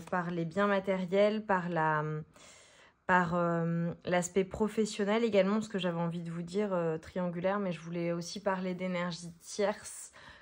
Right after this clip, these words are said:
comme par exemple, ça peut être le travail, ça peut être, euh, euh, les, euh, les personnes e-, extérieures à la relation, tout ce qui est relationnel, familial, euh, voilà, les personnes qui parlent.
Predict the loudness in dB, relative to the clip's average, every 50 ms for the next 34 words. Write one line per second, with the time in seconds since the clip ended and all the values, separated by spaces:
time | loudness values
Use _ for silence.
0 | -12 _ 2 2 2 2 2 0 0 0 0 0 -2 -2 -2 -2 -2 -4 -4 -2
1 | -4 -4 -4 -6 -10 -8 -6 -4 -2 0 0 2 4 4 2 2 0 -2 -6 -8
2 | -4 -2 -2 -2 -2 -4 -6 -8 -6 -4 -4 -4 -4 -6 -10 -18 -20 -20 -20 -20
3 | -20 _ -6 -2 0 0 0 0 0 -2 -4 -8 -14 -20 -20 -20 -20 -18 _ -6
4 | -2 0 0 2 2 2 2 2 2 0 0 -2 -2 -2 -2 -2 -2 -4 -6 -8
5 | -12 _ _ _ _ _ _ _ _ _ -18 -16 -14 -14 -12 -12 -12 -12 -12 -14
6 | -10 -6 -6 -2 0 0 0 0 0 -2 0 0 0 0 -2 -2 -4 -2 -2 -2
7 | -2 -4 -4 0 2 2 2 4 4 2 4 4 2 2 2 2 2 2 0 2
8 | 2 0 0 -2 -4 -6 -4 -4 -4 -4 -6 -8 -10 -12 -8 -6 -4 -2 0 2
9 | 2 2 2 0 -2 -4 -2 -2 -2 -2 -2 -4 -4 -4 -2 -2 0 -2 -2 -2
10 | 0 0 0 0 0 0 -2 -4 -6 -8 -10 -10 -12 -12 -12 -10 -10 -12 -14 -14
11 | -12 -10 -10 -10 -8 -8 -8 -8 -10 -12 -8 -4 -4 -4 -4 -4 -8 -12